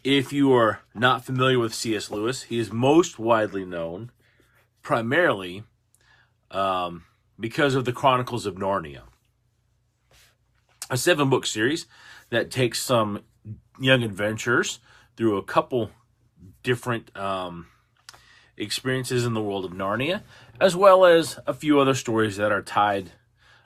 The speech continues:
um, in, into the world. Uh, <sighs> C S Lewis is a Christian, was a Christian,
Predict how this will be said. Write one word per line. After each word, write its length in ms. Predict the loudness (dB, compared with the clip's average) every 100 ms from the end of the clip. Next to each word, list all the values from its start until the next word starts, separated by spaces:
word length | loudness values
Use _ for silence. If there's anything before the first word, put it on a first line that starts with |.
| _
um, 340 | -6 -4 -6 -12 _
in, 300 | -2 -2 -2 -8 -18 _ _
into 480 | -2 -2 -2 -2 0
the 100 | -2
world. 500 | -2 -2 -4 -6 -12 _ _ _ _ _ _ -20 -20 _ -20 -20 -20 -2
Uh, 420 | 2 4 4 0 -8 _ _ _ _ _ _ _ _ _ _ _ _ _ _ _ _
<sighs> 60 | -4 -2 -2 -6 -12 -16 -14 -12 -12 -16 -10
C 280 | -2 4 4
S 140 | 4
Lewis 600 | 2 4 4 2 -4 -10 _ _ _ _ 4
is 160 | 6 6
a 120 | 4
Christian, 580 | -2 -6 -6 -6 -6 -12 _ _ -2
was 220 | -2 0
a 60 | -6
Christian, 440 | -14 -14 -14